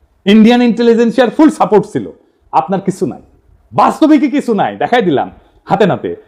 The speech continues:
আপনাদের রাষ্ট্রচিন্তকদের আমার সাথে ডিবেটে বসাই দিয়েন, পাঁচ মিনিটে রণে ভঙ্গে দিবে,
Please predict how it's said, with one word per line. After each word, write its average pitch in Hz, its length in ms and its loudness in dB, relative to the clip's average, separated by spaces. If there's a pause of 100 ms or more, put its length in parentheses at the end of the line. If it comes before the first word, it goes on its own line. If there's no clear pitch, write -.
(140)
আপনাদের 233 460 0
রাষ্ট্রচিন্তকদের 247 760 0
আমার 208 200 0
সাথে 240 220 -2
ডিবেটে 208 320 2
বসাই 196 280 -2
দিয়েন, 127 180 -4 (320)
পাঁচ 294 260 2
মিনিটে 262 300 2
রণে 220 200 2
ভঙ্গে 143 280 -4
দিবে, 92 220 -14